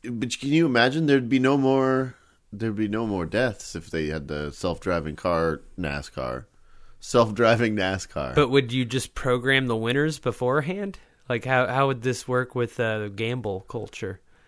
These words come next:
Speaker 1: No, it would be where people would, uh, like, each team would be trying to write a better program to, you know, block a
Speaker 2: Ah.
Speaker 1: draft.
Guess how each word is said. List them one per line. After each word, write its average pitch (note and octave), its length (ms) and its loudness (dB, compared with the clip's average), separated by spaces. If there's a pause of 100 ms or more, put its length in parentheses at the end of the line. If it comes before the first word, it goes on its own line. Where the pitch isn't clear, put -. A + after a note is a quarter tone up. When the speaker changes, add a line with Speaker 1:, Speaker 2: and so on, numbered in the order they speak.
(140)
Speaker 1:
No, C3 260 4
it G#2+ 160 6
would F#2+ 140 0
be G2+ 460 2
where G2 420 0
people A2 400 -2
would, F#2+ 340 -2 (100)
uh, F#2 160 -6
like, F2 300 -4
each G2+ 240 -4
team G2+ 380 -2
would E2 160 -4
be E2 240 -2
trying F2 380 -2
to D#2+ 80 -4
write D2+ 300 -4
a D#2 60 -8
better D#2+ 320 -2
program D#2 720 -4
to, C#2 400 -10
you F2 100 -10
know, C2+ 140 -10
block D2 440 -2
a - 120 -6
Speaker 2:
Ah. G#2+ 180 -2
Speaker 1:
draft. E2+ 580 -2